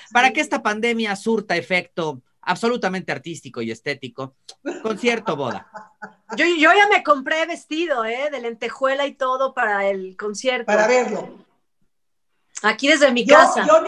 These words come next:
Speaker 2: ni en mis más locos sueños vería esa boda. En mis
Speaker 1: <laughs>
Speaker 2: más locos sueños, ¿no? De, no, de
Speaker 3: No, pues yo tampoco. La, estoy buscando qué zapatos me voy a poner, pero seguramente algo muy elegante. Muy elegante, <laughs> ad hoc, al, ad hoc al evento.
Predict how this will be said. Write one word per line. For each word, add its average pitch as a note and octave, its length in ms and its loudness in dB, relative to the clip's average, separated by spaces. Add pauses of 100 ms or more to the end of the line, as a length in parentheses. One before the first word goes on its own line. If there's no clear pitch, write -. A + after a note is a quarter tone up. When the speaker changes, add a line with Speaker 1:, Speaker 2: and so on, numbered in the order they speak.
Speaker 2:
ni D#4+ 120 -2
en C#4+ 120 -4
mis B3+ 220 -10
más D4+ 240 -2
locos D4 360 0
sueños B3 340 -6
vería G#3+ 280 -6
esa G#3 220 -6
boda. F#3 300 -8 (920)
En C#4 280 6
mis C#4+ 220 2
Speaker 1:
<laughs> C#4+ 80 -2
Speaker 2:
más C#4 300 2
locos A#3+ 340 -4
sueños, F3+ 440 -16
¿no? G#3+ 360 -6 (320)
De, F#3+ 120 -6 (140)
no, A3 340 -4
de G#3 80 -6
Speaker 3:
No, G3+ 80 -2
pues G#3 200 2
yo A3+ 120 6
tampoco. G#3+ 540 2
La, F#3 120 4
estoy C4+ 200 4
buscando D4+ 440 4
qué D4+ 120 4
zapatos C#4+ 520 2
me B3+ 100 -4
voy B3 120 2
a C4 140 2
poner, B3 340 0
pero A3 340 0
seguramente A#3+ 680 -4
algo A#3 320 -2
muy A#3+ 160 -6
elegante. A3 580 -6 (440)
Muy C#4 200 0
elegante, A3 680 4
<laughs> - 20 2
ad G3+ 120 0
hoc, A#3 320 -4
al, G3+ 280 -4
ad G#3+ 160 -2
hoc B3 180 -2
al A#3+ 100 2
evento. G3 480 -2